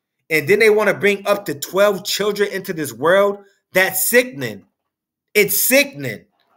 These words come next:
Nobody should be doing that. No woman at all should be doing that. No woman. There's no point in having that many kids if you're already on government assistance after the first one, the second one, or the third one.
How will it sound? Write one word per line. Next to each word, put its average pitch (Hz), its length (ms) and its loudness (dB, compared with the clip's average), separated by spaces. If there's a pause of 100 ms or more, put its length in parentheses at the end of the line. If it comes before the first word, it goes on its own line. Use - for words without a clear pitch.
(180)
Nobody 247 580 2
should 214 240 -4
be 175 120 -10
doing 170 380 0
that. 120 240 -6
No 233 280 4
woman 233 420 -2
at 190 220 -2
all 208 240 4
should 202 220 -4
be 165 100 -12
doing 143 340 -6
that. 104 260 -14 (500)
No 196 360 6
woman. 131 460 -6 (540)
There's 170 240 0
no 214 260 2
point 220 340 -4
in 165 80 -10
having 170 440 -4
that 196 280 0
many 190 220 -8
kids 175 400 -4 (320)
if 185 220 2
you're 202 260 2
already 196 500 4
on 160 200 0
government 185 480 -4
assistance 165 640 -6
after 175 280 -4
the 139 100 -6
first 135 400 -4
one, 190 440 0 (440)
the 117 100 -6
second 214 520 2
one, 202 280 2
or 165 100 0
the 139 160 -2
third 175 340 2
one. 104 200 -10